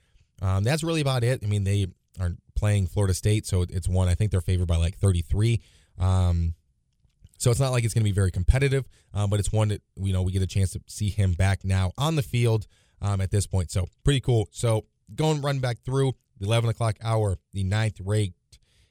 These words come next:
Indiana team visits Ohio State as a third ranked program in the nation. At the two thirty, we've got Wisconsin, a tenth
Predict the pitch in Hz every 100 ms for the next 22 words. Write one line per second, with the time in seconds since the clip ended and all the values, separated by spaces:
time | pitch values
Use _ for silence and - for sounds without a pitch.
0 | _ - 139 127 120 117 92 117 117 107
1 | 98 104 101 - - 104 95 110 104 -
2 | 110 104 - 95 92 95 - 110 113 101
3 | 107 101 - 104 98 98 92 110 - 101
4 | 85 - _ _ _ _ _ _ - 117
5 | 113 104 131 123 120 107 107 107 107 107
6 | 101 - 117 110 107 92 113